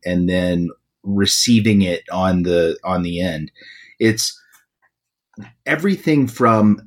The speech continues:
the original component design, the architecture, the programming, the component design and manufacture, as well as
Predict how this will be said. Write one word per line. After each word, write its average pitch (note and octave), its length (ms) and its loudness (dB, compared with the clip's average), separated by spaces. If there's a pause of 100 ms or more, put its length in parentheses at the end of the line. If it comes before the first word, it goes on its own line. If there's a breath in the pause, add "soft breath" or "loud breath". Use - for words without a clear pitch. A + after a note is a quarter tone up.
the G#2 180 2
original A2+ 540 2
component A2 600 2
design, G2+ 840 2
the F2+ 220 -4
architecture, G#2+ 1000 0 (300 loud breath)
the - 80 0
programming, A2 1000 2 (280 loud breath)
the G#2 100 0
component A2+ 800 0
design A2+ 480 2
and G#2+ 120 6
manufacture, G#2+ 920 2 (300 loud breath)
as A2+ 200 0
well C3+ 300 2
as F#2+ 300 0